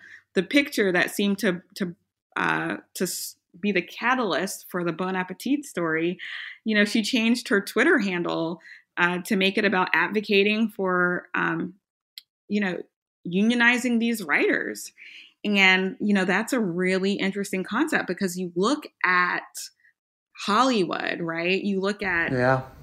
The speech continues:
Speaker 1: people who do commercials and, and it's like, goodness, it's, it's, like, shocking how much they earn for, they earn and, and in television media otherwise. Um,
Speaker 2: And they're paid for overtime, and there's no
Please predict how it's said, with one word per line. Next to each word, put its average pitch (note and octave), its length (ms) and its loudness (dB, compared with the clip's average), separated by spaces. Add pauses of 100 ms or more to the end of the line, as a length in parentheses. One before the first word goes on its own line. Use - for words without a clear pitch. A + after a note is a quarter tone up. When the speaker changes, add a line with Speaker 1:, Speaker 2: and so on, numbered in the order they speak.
(200)
Speaker 1:
people A3+ 380 0
who A3 200 2
do G3+ 240 0
commercials E3 1160 0
and, D#3+ 320 -2 (480)
and G3 160 4
it's G3+ 180 -2
like, F3+ 420 -2 (1120)
goodness, A#3+ 580 4
it's, - 340 -4
it's, A3 220 0
like, A3+ 160 2
shocking B4+ 680 2
how G#3+ 140 2
much F#3 260 -4
they E3+ 200 -2
earn F3 280 0
for, D#3 380 -2 (120)
they F3 240 0
earn F#3+ 280 2
and, D#3+ 300 0
and D#3+ 340 -2 (600)
in F3+ 200 2
television F#3 640 0
media D#3 600 0
otherwise. - 920 -4 (460)
Um, D#3 280 0
Speaker 2:
And A#2+ 100 0
they're A#2 140 6
paid B2+ 340 6
for A2+ 180 6
overtime, B2+ 840 8
and A2 340 0
there's G#2+ 260 2
no A2 380 4